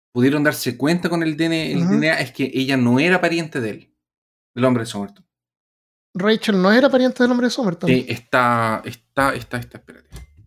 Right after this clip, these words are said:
Speaker 2: Entonces, ¿cómo puede ser? Entonces, ¿no era hija de Robin Thompson? ¿O
Speaker 1: Era
Speaker 2: Robin
Speaker 1: hija de
Speaker 2: Thompson no
Speaker 1: Robin
Speaker 2: era
Speaker 1: Thom-,
Speaker 2: hija?
Speaker 1: exactamente, Robin
Speaker 2: Entonces,
Speaker 1: Thompson
Speaker 2: Robin
Speaker 1: no era
Speaker 2: Thompson
Speaker 1: hijo
Speaker 2: no era su hijo.
Speaker 1: No, era hijo del, espérate, déjame buscarlo, déjame
Speaker 2: De Char-, de George Thompson, de la esposa de Jessica.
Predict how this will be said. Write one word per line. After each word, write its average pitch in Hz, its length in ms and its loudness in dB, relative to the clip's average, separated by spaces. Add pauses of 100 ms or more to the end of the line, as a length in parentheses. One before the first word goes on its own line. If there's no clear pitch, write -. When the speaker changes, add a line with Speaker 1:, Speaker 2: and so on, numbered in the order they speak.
(100)
Speaker 2:
Entonces, 220 380 0
¿cómo 233 280 4
puede 196 200 2
ser? - 220 -4 (340)
Entonces, 202 320 2
¿no 196 80 6
era 196 140 6
hija 226 200 2
de 208 100 6
Robin 208 240 4
Thompson? 240 380 -2 (640)
¿O 127 60 8
Speaker 1:
Era 139 120 8
Speaker 2:
Robin 214 140 6
Speaker 1:
hija 196 160 6
de - 60 6
Speaker 2:
Thompson 190 140 6
no 185 60 8
Speaker 1:
Robin 185 100 6
Speaker 2:
era 220 120 6
Speaker 1:
Thom-, 233 80 6
Speaker 2:
hija? 233 220 4
Speaker 1:
exactamente, 131 720 0
Robin 131 320 2
Speaker 2:
Entonces, 214 280 4
Speaker 1:
Thompson - 40 4
Speaker 2:
Robin 220 120 8
Speaker 1:
no 208 40 6
era - 80 4
Speaker 2:
Thompson 214 180 4
Speaker 1:
hijo 185 40 4
Speaker 2:
no 202 60 6
era 254 140 6
su 262 140 0
hijo. 160 280 -2 (280)
Speaker 1:
No, 131 340 2
era 117 220 0
hijo 127 300 0
del, 120 180 0
espérate, 110 320 -4
déjame 135 300 -2
buscarlo, 139 520 -4
déjame 175 320 -2
Speaker 2:
De 185 80 -4
Char-, 220 300 0
de 180 320 2
George 247 360 2
Thompson, 175 280 0
de 180 80 4
la 170 80 4
esposa 196 400 2
de 175 320 6
Jessica. 170 420 -2